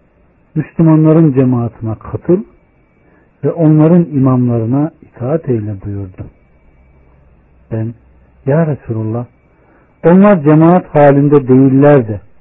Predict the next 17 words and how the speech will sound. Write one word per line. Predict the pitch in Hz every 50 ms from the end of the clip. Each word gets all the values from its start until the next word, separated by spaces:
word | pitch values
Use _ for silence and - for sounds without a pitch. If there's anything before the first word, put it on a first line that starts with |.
| _ _ _ _ _ _ _ _ _ _ _ _ _ _ _ _ _ -
bozgunculukla | 143 147 160 165 165 170 196 185 175 165 196 202 233 226 - 170 151 139 127
parçalanmışlarsa, | - - - 139 131 - - 143 135 135 135 135 135 127 - - 139 139 139 131 - - 104 101 - _ _ _ _ _ _ _ _ _ _ _ _ _ _ _ _ _ -
başlarında | 135 143 - - - 156 143 147 147 147 165 156
da | 147 -
imamları | - 123 120 127 131 127 127 123 123 120 113 104
yoksa?" | 101 107 107 - - - 120 110 101
dedim. | 98 92 101 104 110 - _ _ _ _ _ _ _ _ _ _ _ _ _ _ _ _ _ _ _ _ _ _ -
O | 151 151
zaman | 131 117 110 107 107 104 104 110 117 _ _ _ _ _ _ _ _ _ _ _ _ _ _ _ _ _ _ _ _ _ _ _ _ _
Allah'ın | - 131 131 139 131 135 139 139 123
Resulü | 113 - - 110 107
Aleyhisselatü | 104 107 107 101 - - 110 104 110 110 104 - _ -
Vesselam | 101 - _ - 101 101 98 98 101 - _ _ _ _ _ - - -
şöyle | 110 107 101 98 95 92
dedi. | 95 95 95 101 98 _ _ _ _ _ _ _ _ _ _ _ _ _ _ _ _ _ _ _ _ _ _ _ _ _ _ _ _ _ _ _ _ _ _ _ -
"O | 190 190
fırkaların | - - 180 160 143 - - 135 131 127 120 113 117 113 110